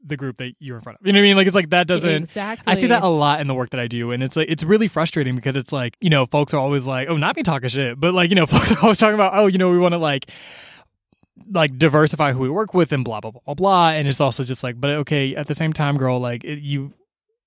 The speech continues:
Speaker 1: you, you, there, there needs to be an adjustment here. Like, you can't
Speaker 2: Mm-hmm.
Speaker 1: just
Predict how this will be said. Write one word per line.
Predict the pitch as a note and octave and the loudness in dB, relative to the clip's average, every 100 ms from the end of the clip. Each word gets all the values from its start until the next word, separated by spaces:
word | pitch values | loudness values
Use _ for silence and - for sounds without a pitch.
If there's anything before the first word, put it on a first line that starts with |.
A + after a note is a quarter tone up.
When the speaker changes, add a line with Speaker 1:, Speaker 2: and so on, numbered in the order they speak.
| _ - | _ -6
Speaker 1:
you, | D#3+ G3 | -4 -2
you, | E3 F3+ F#3 | 2 4 4
there, | F#3 F#3+ | 4 4
there | G3+ F#3 F#3+ | 4 4 6
needs | G3 G3+ | 6 4
to | A3 | 2
be | E3 E3 | 4 4
an | D3 | 4
adjustment | C#3 C3+ C#3+ - C3 A2 - | 2 0 -2 -4 -8 -8 -8
here. | C#3 B2+ A2 C3+ D3 | -6 -6 -6 -8 -4
Like, | D#3 D3 | 0 0
you | - | 2
can't | D#3 D3 | 2 0
Speaker 2:
Mm-hmm. | D3+ | 0
Speaker 1:
just | C3+ C#3 | -2 -2